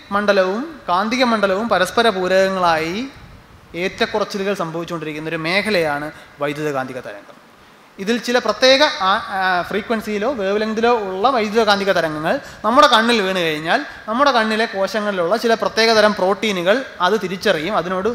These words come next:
സംവേദിക്കും, അതൊരു സിഗ്നലായി നമ്മുടെ തലയിൽ പോകും. നമ്മുടെ തലച്ചോറ് പറയും, "ദാ അവിടെ എന്തോ ഉണ്ട്" എന്ന്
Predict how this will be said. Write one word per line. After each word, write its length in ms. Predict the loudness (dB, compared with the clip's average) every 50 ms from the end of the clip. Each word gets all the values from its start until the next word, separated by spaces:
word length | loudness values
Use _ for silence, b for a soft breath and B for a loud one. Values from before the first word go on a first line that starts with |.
| -2 -2
സംവേദിക്കും, 580 | -2 -2 -2 -2 0 0 -2 -2 -4 -4 -6 -6 -8 -10 B B -4
അതൊരു 220 | -2 2 2 2 0
സിഗ്നലായി 460 | 0 -2 -2 0 4 4 6 6 4
നമ്മുടെ 240 | 4 0 0 0 0
തലയിൽ 260 | 0 0 0 0 -2 -4
പോകും. 260 | -6 -6 -4 -4 -4
നമ്മുടെ 240 | -4 -2 -2 -2 0 2
തലച്ചോറ് 440 | 2 2 2 0 0 0 0 0 0 0
പറയും, 220 | 0 -2 -2 0
"ദാ 120 | 2 4 6 6 4
അവിടെ 160 | 4 2 0 0
എന്തോ 140 | 2 2 2 2 0
ഉണ്ട്" 260 | -2 -2 0 2 2 2 0 -2
എന്ന് 120 | -2 -2